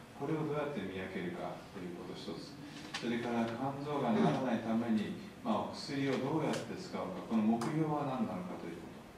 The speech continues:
それから、今年の五月から新しい飲み薬、テノコビルというのができましたので、これをどういうふうに使っていくかということをお話ししたいと思います。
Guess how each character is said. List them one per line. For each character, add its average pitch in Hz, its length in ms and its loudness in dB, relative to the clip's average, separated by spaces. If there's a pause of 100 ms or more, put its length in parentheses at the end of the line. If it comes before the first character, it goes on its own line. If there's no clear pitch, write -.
(580)
そ - 40 -2
れ 139 120 2
か 135 120 0
ら、 135 280 2 (180)
今 135 80 -2
年 165 240 4
の 165 80 4
五 175 240 4
月 - 80 0
か 110 80 -2
ら 101 160 0 (240)
新 160 160 -2
し - 0 -
い 110 80 2
飲 110 80 4
み 117 80 6
薬、 - 240 -2
テ 156 160 0
ノ 170 160 2
コ 165 80 4
ビ 143 160 2
ル - 160 0
と 95 80 -2
い 95 80 -2
う 92 160 -4
の - 0 -
が 92 80 -4
で 95 80 -6
き - 0 -
ま 98 160 -6
し - 80 -10
た 92 80 -6
の 95 160 -6
で、 101 240 -2 (240)
こ 147 100 -4
れ 156 140 2
を 151 80 6
ど 151 160 2
う 117 80 4
い - 0 -
う 110 80 2
ふ - 0 -
う - 0 -
に 92 80 -2
使 - 160 -6
っ 95 80 -4 (160)
て 101 80 -6
い - 80 -8
く - 0 -
か 107 160 -4
と 98 80 -6
い 92 80 -6
う - 80 -6
こ 110 80 -4
と 131 160 -2
を 95 80 -2
お 95 80 -4
話 - 240 -6
し - 0 -
し - 0 -
た 87 80 -2
い 85 80 -4
と 87 80 -6
思 87 80 -8
い 87 80 -8
ま 85 80 -8
す。 - 160 -12